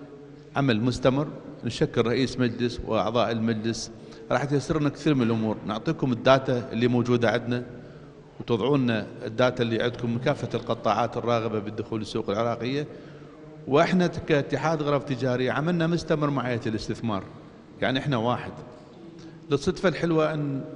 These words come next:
آه، معالي سعادة، آه، سفيرنا في إسبانيا دكتور صالح بعث لنا برسالة أن نزوركم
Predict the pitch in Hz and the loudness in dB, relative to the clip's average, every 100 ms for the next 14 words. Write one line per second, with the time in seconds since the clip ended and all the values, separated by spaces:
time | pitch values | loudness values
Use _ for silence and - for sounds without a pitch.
0 | 135 127 123 117 - - - - - 98 | -8 -4 -4 -4 -6 -8 -10 -12 -10 -2
1 | 123 139 143 139 110 104 123 139 - 123 | 0 0 0 -2 -4 2 2 2 0 0
2 | 117 107 - - 123 - 139 120 - 110 | 0 -2 -6 -4 -2 0 0 -2 -2 -4
3 | - 120 113 113 117 110 123 123 113 - | -2 -2 -2 0 0 0 0 0 -2 -8
4 | - - - - 127 123 139 180 160 151 | -14 -16 -18 -4 2 2 4 2 6 4
5 | 143 160 156 147 143 127 156 156 113 | 6 4 6 6 4 4 2 2 -2